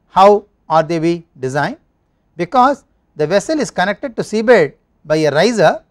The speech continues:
and the drill string is in contact with the bottom of the borehole all the time when the drilling operation takes place. Therefore, it is very important that such highly flexible systems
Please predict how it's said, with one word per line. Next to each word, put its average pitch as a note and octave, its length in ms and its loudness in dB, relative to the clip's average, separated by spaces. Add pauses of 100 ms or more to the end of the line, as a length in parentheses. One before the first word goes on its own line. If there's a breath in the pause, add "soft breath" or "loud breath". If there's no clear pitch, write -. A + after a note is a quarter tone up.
(420)
and D3+ 160 -6
the D3 40 -4
drill G3 200 4
string G#3 420 -4
is D3 120 -12
in C#3+ 120 -8
contact A3+ 480 -2
with F3+ 120 -6
the D3 60 -2
bottom E3+ 320 -2
of D#3 60 -6
the D3+ 60 -2
borehole F#3+ 480 4 (380)
all A3+ 260 4
the D4+ 80 4
time F#3+ 380 0 (260)
when D#3 140 -6
the D#3 80 -4
drilling E3+ 340 -4
operation D3+ 560 -2 (380)
takes G3+ 240 -2
place. A2+ 320 -18 (340)
Therefore, E3+ 480 2 (260)
it D3+ 100 -6
is D3+ 60 -6
very A3+ 280 0
important A#3+ 520 0
that A#3 220 -2 (280)
such - 260 -6
highly C4 420 -6
flexible F3+ 500 -6
systems A#3 560 -8